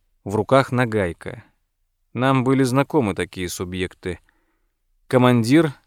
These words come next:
другой офицер и я спрыгнули из вагонов, чтобы его встретить. Незнакомец лихо козырнул, командир отдал честь в ответ и спросил: "Капитан, что здесь происходит?" "Ничего такого.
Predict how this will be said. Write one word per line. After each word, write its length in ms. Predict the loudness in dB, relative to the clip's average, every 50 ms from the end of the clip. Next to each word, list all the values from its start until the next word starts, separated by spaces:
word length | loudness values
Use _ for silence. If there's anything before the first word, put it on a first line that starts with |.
| _ -12
другой 420 | -6 0 0 2 4 6 6 6
офицер 540 | 6 4 0 -4 -4 -6 -4 -2 -2 -2 -2
и 140 | -2 -4 -2
я 200 | 2 4 4 4
спрыгнули 580 | 2 0 -4 0 0 0 2 2 0 0 0 0
из 220 | -2 -4 -6 -2
вагонов, 520 | 0 -2 -2 0 0 0 0 0 -2 -4 _ _ _ _ _ _ _ _ _
чтобы 400 | -10 -6 -2 -2 0 0 0 0
его 180 | 0 0 -2
встретить. 680 | -4 -4 -8 -6 -4 -4 -4 -4 -6 -12 -16 -18 -20 -20 _ _ _ _ _ _ _ _ _ -4
Незнакомец 680 | -2 -2 0 0 0 0 2 0 0 0 0 -2 -2
лихо 320 | -2 -2 -2 -2 -2 -6
козырнул, 640 | -2 -2 -2 0 0 -2 -2 0 0 0 0 0 -2 _ _ _ _ _ _ _ _ _ _
командир 500 | 0 4 4 6 6 6 6 6 4 4 2
отдал 400 | 2 0 2 2 2 0 0 0
честь 400 | 0 -2 0 0 0 0 -2 -4
в 80 | -2 -2
ответ 340 | -2 -2 0 0 0 0 0
и 140 | -4 -8
спросил: 600 | -8 -6 -2 -2 -2 0 -2 -4 -6 -8 -10 -10 _ _ _ _ _ _ _ _ _ _ _ _ _ -4
"Капитан, 640 | -2 0 4 4 4 6 8 6 6 6 2 -4 -10 _ _ _ _ _
что 300 | -12 -6 2 6 6 6
здесь 220 | 8 6 2 0
происходит?" 840 | 2 2 6 6 6 4 4 2 0 0 0 0 -6 -10 -16 _ _ _ _ _ _ _ _ _ 0
"Ничего 440 | 2 2 2 4 4 4 6 6 6
такого. 520 | 4 2 0 0 -2 -2 0 0 -2 -2